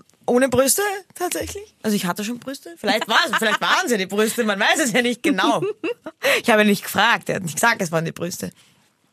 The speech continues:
Speaker 1: Nein, es war auf der Landstraße.
Speaker 2: Mhm.
Speaker 1: Und da war, es stimmt, es war ein besonderer Umstand. <laughs> Es war eine Baustelle, wo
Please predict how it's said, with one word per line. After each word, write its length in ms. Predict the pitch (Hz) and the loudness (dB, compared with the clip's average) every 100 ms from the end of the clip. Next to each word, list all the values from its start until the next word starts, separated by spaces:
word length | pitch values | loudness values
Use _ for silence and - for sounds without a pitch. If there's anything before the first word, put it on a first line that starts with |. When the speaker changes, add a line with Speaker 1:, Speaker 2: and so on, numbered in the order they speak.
| _ - | _ -2
Speaker 1:
Nein, 120 | 202 | 0
es 140 | 208 190 | 2 4
war 100 | 180 | 2
auf 60 | 175 | 2
der 260 | 180 165 | 0 2
Landstraße. 500 | 165 175 - 220 277 403 - - | 0 0 -2 -4 -4 -8 -6 2
Speaker 2:
Mhm. 260 | 214 226 - - - | 4 4 2 -10 -6
Speaker 1:
Und 180 | 220 226 | -2 2
da 60 | |
war, 480 | 208 202 208 202 - - - _ _ _ _ _ - | 4 4 4 4 0 -8 -20 _ _ _ _ _ -16
es 260 | - - | -12 -8
stimmt, 300 | - 294 370 | -2 -2 -2
es 140 | 226 185 | -4 0
war 140 | 190 | 2
ein 220 | 190 185 | 2 -2
besonderer 460 | 180 - 214 226 208 | -2 2 4 4 4
Umstand. 520 | 220 277 - 311 247 | 2 2 4 4 2
<laughs> 1300 | 254 269 622 - 320 - 370 330 - 311 - 359 - | 0 -2 -4 0 0 2 0 -2 0 -2 0 -2 -2
Es 120 | - 214 | -4 0
war 80 | |
eine 100 | 226 | 0
Baustelle, 600 | 214 180 196 - 185 165 156 _ _ _ _ _ _ _ _ _ | 2 0 0 2 2 2 -2 _ _ _ _ _ _ _ _ _
wo 680 | 208 190 202 202 202 196 190 | -4 4 6 6 4 4 0